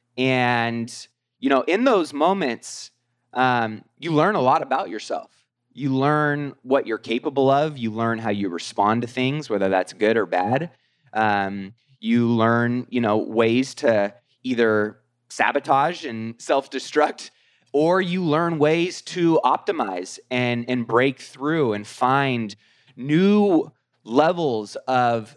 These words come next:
thinking and action and performance that maybe you haven't done before. And it kind of always reminds me of, you know, what has gotten you to where you're at today may not and often isn't what's gonna get you to that next level.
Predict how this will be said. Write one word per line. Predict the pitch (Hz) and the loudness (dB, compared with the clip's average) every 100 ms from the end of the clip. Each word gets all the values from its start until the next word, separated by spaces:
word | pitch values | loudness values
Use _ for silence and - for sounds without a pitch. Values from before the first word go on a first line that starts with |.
| _ | _
thinking | - 156 180 - 120 85 80 _ 120 | -4 -2 -2 -4 -8 -10 -16 _ -6
and | 117 110 107 104 | -2 -2 -2 -4
action | 120 143 - - 120 104 | -6 -6 -6 -2 -2 -2
and | 117 113 | -2 -2
performance | 120 110 - 156 185 117 104 - | 0 -2 0 0 0 -4 -8 -4
that | 117 107 - | 0 0 -2
maybe | 120 151 226 | -2 -2 0
you | 247 151 | -2 -2
haven't | 165 170 120 110 | -2 0 -2 -2
done | 120 151 | -2 -2
before. | 127 - 92 87 | -6 -2 0 0
And | 101 | -2
it | - - | -6 -10
kind | - 214 | -4 0
of | 247 | 2
always | 240 156 | 0 0
reminds | 147 135 151 143 | 2 2 2 -2
me | 143 123 | 0 0
of, | 123 | 0
you | |
know, | 120 113 | 0 2
what | 120 180 214 | 4 2 0
has | 165 147 - | -4 -6 -4
gotten | 139 156 143 | -2 -2 -2
you | 139 | -6
to | 139 | -4
where | 123 131 | 0 2
you're | 123 117 | 4 4
at | 120 - | 2 -2
today | 113 120 | 0 2
may | 131 117 131 147 | 2 0 2 0
not | 120 120 143 | 0 0 0
and | 131 | -2
often | 117 160 - 127 | -2 -2 -2 0
isn't | 147 151 110 | 0 0 0
what's | 107 120 | 0 0
gonna | 117 107 | -2 -2
get | 123 117 | -2 -2
you | - | -4
to | - | -4
that | 101 - | -4 -2
next | 104 - - | -4 -4 0
level. | 107 87 78 | 0 0 -10